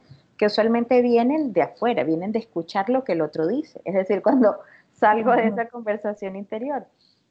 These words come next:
Speaker 1: Pero entonces, ¿qué hago, no? Que, que creo que, que es la, la pregunta como que, bueno, si yo estoy, si, si he estado toda <laughs> mi vida acostumbrado a, a esa conversación interna, a estar con tanto volumen, ¿cómo hago si no? Entonces,
Speaker 2: Ujú.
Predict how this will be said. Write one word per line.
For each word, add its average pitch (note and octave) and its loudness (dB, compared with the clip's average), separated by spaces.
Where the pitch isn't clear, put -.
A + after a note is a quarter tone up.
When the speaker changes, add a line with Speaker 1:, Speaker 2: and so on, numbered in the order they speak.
Speaker 1:
Pero A3+ -4
entonces, A3+ -4
¿qué B3+ -2
hago, A#3 2
no? G3+ -8
Que, - -6
que F#3+ -8
creo G3 -4
que, A#3 -2
que F#3+ -2
es F#3+ -2
la, A3 2
la F#3 -2
pregunta F#3 -6
como G#3+ -8
que, F#3 -2
bueno, F#3 0
si F#3 -16
yo F3 -4
estoy, B3 -6
si, G3 -10
si G3+ -10
he G#3 -6
estado A#3 0
toda B3+ 2
<laughs> E4 4
mi C4 2
vida G#3+ 0
acostumbrado B3+ 2
a, A3+ -2
a G3+ 4
esa A3 -2
conversación G3+ -4
interna, A3+ 0
a - 0
estar G3 -4
con A3+ -10
tanto A3+ -4
volumen, G#3+ -6
¿cómo A3+ -2
hago A#3+ 0
si A#3+ -10
no? C4+ -10
Entonces, G#3 -2
Speaker 2:
Ujú. - -20